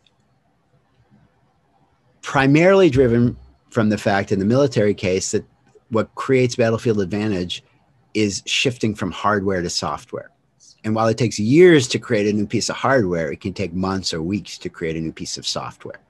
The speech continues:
So that requires innovating at a pace and scale that we haven't done before. We've started most of the prior wars or conflicts, um, behind our enemies, but caught up. We may not be so lucky next time, which is in fact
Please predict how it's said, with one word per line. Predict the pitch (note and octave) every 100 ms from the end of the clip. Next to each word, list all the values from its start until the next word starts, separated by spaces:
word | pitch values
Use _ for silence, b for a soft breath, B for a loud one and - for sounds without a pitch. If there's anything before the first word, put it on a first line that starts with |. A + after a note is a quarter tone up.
| _ _ _ _ _ _ _ _
So | - A#2
that | D3 F3 D3+
requires | B2 C3+ A#2+ A#2 A#2+
innovating | A#2 A2+ G#2 G#2 G2+ G2 G2+ - _ _ -
at | F#2+
a | F#2+
pace | G2 F#2+ G#2+
and | F#2+
scale | - G2 F2+ F2 E2+ E2 _ _ _ G#2
that | G2 E2+
we | F#2+
haven't | F2 D#2+ F2 -
done | E2+ D#2 D#2+ - _
before. | - - - D#3 D#2+ - -
We've | G#2
started | - B2+ A#2 G#2
most | A2+ A#2
of | G2+
the | G2+ _
prior | - G#2 F#2+ F#2+
wars | F2+ F#2 F#2 F#2 E2
or | F2+
conflicts, | - E2+ F2 - E2 - - _ _ _ _ -
um, | F2+ F2 E2 E2 D#2+ F2 - _ _ _ _ _ _ _ -
behind | - C#3 D3 C3+
our | G2+
enemies, | F#2+ F#2 F2 F2
but | F2
caught | - F2 G2
up. | D#3 - - _ _ _ _ _ _
We | G#2
may | A2 A2+
not | A2 G#2
be | G2
so | - F#2+
lucky | F#2+ F2+ F2+
next | E2 D#2 -
time, | C#2+ C#2+
which | D2 -
is | -
in | E2
fact | - A#1+ - _